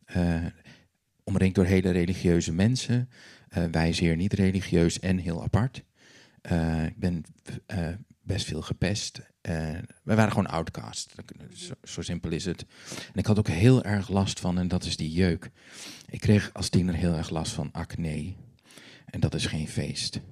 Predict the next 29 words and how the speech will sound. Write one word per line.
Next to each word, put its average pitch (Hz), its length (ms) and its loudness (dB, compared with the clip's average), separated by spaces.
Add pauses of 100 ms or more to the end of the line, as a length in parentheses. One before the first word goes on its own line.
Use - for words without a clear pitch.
(380)
Eh, 87 340 2
en 87 80 2
ik, - 240 -2
ik - 160 -12
was 104 180 6
dus 90 220 -2
vooral 92 340 4
heel 87 180 4
erg 82 140 0 (100)
druk 85 240 4
bezig 85 280 4
met 85 200 0
verdwijnen 85 480 2
uit 80 140 0
de - 60 -2
wereld. 85 320 2
En 87 100 0
dat 85 160 -2
deed 90 200 8
ik 92 140 0
in 90 200 -2
eerste 110 300 4
instantie 98 440 0
vooral 85 380 0 (460)
via 85 460 4
science 82 360 2
fiction. - 320 -4
Ik - 80 -8
las 87 200 -4